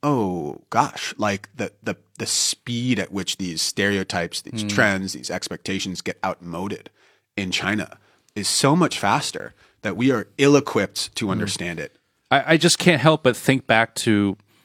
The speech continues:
Speaker 2: uh, around two thousand ten. I remember having a deep conversation with a friend who was visiting, and we're, we're talking about how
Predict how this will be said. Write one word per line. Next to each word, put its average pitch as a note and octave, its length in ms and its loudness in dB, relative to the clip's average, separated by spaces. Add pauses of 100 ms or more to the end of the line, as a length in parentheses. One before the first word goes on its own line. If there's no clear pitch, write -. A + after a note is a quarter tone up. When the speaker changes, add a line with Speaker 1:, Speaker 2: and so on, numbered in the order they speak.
(180)
Speaker 2:
uh, G2 400 4
around G#2 600 2 (160)
two C3 160 0
thousand G#2 400 2
ten. F#2+ 400 -2 (500)
I B2 60 4
remember F3+ 200 4
having F#3+ 220 4
a - 20 -4
deep D3+ 200 -2
conversation B2 680 0
with G#2 120 -4
a - 40 -2
friend A2+ 260 0
who G#2 60 0
was F#2+ 140 2
visiting, G2 440 0 (640)
and G#2+ 400 4
we're, G#2+ 200 4 (100)
we're G#2+ 180 2
talking A2 320 2
about G2 380 2 (120)
how G2 580 0